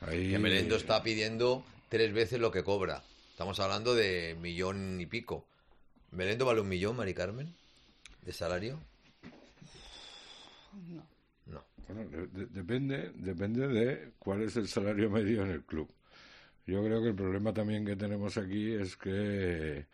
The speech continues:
Speaker 1: hay salarios bastante altos y eso también nos va a crear un problema para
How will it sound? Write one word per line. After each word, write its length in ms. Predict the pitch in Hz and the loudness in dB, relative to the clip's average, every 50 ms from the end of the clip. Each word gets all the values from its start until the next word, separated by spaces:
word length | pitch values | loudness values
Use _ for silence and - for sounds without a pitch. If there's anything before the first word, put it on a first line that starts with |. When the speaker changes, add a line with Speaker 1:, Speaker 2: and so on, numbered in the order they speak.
| - - - - - - - - _ _ _ _ | -20 -20 -20 -20 -20 -20 -20 -20 _ _ _ _
Speaker 1:
hay 460 | - 82 82 85 87 90 90 92 90 85 | -6 -2 0 0 2 2 2 2 0 0
salarios 600 | - - 104 95 95 98 92 98 101 101 101 98 | 0 0 2 2 2 2 2 4 4 2 2 2
bastante 520 | 98 90 85 - - 95 92 87 101 101 | 2 0 0 0 -2 -2 -2 0 0 2
altos 320 | 90 90 98 95 - - - - - - - - - _ - - - - - - - - - _ _ _ - | 2 0 -2 -4 -8 -12 -14 -14 -18 -20 -20 -20 -20 _ -20 -20 -20 -20 -20 -20 -20 -20 -20 _ _ _ -4
y 840 | 87 80 82 82 90 95 92 92 90 82 78 76 71 69 69 76 | -2 0 0 2 2 2 2 2 2 0 0 -2 -4 -6 -4 -4
eso 260 | 82 82 - - 101 101 | -4 -4 -4 -4 -4 -2
también 340 | 92 104 95 95 95 90 87 | 0 0 0 2 0 0 0
nos 100 | 90 85 | 0 0
va 120 | 78 90 | 0 0
a 40 | 87 76 | 0 0
crear 380 | 85 85 85 85 85 85 82 | 0 2 2 2 2 2 0
un 140 | 82 78 76 | -2 -2 -2
problema 480 | - 85 82 82 82 85 82 85 80 69 | -2 0 0 0 0 0 0 0 0 0
para 800 | 85 82 78 80 80 78 76 76 73 71 69 67 71 71 73 | 0 0 0 0 0 0 0 0 -2 -2 -4 -4 -6 -6 -8